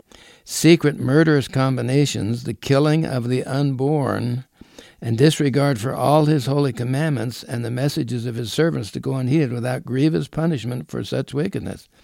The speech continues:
The nations of the world cannot endure in sin. The way of escape is clear." And so he goes on with, uh, "Sin demands punishment." So we're living in some days where surely it's offensive to the Lord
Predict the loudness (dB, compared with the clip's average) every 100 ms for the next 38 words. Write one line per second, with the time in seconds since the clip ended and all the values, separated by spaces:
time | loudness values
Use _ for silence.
0 | _ -20 -20 -12 -4 2 4 4 2 0
1 | 0 0 0 0 -2 0 0 0 -2 -4
2 | -4 -2 0 0 0 -2 -4 -6 -4 -2
3 | -2 -4 -10 -8 0 2 2 -2 -8 -20
4 | -20 _ -14 -12 -10 -6 -6 -2 -2 -4
5 | -6 -8 -10 -12 -12 -12 -14 -14 -12 -10
6 | -10 -12 -16 -14 -8 -6 -4 -6 -8 -8
7 | -6 -6 -6 -8 -14 -18 -20 -20 -20 -20
8 | -14 -8 -4 -2 0 0 0 -2 -2 -4
9 | -6 -6 -4 -2 -2 -4 -4 -4 -2 -2
10 | -4 -6 -12 _ -20 -20 -16 -12 -2 0
11 | 2 -2 -8 -8 -6 -6 -6 -8 -6 -4
12 | -2 -2 -4 -8